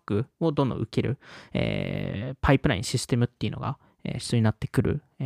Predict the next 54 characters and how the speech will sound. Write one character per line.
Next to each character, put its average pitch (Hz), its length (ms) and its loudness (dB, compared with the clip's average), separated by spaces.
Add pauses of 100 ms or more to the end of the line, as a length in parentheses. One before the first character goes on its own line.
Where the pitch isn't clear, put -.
(120)
ー、 - 20 -8
っ - 60 -20
て - 100 -6
い - 20 0
う 110 40 -6
と - 100 -12
こ - 100 -6
ろ 123 100 -2
で、 110 300 -2
ま 190 100 6
あ、 165 60 2 (160)
こ 190 80 4
の 160 140 4
ス - 80 -8
タ 214 120 2
ー 214 40 2
ト - 100 -2
ア 240 40 4
ッ - 40 -10
プ - 60 -20
と 156 100 4
し - 100 -6
て 117 120 0
の、 113 240 2 (640)
え 80 920 0
ー、 - 20 -20 (300)
ま 170 100 4
あ、 - 40 6
さ - 120 0
ら 180 100 4
な 110 140 2
る - 60 -4
機 - 120 -12
会 104 200 2
っ - 40 -12 (180)
て 110 100 -2
い 85 200 -2
う 90 40 -4
チ - 120 -2
ャ 123 80 4
ン 113 40 2
ス - 180 -10
で 113 120 0
言 110 180 0
う 110 40 -4
と、 120 320 -2 (460)
あ 107 240 0
の、 104 480 0
や - 60 -12
っ - 40 -12
ぱ 196 80 2
り 156 80 2
こ - 160 -2
の 233 320 2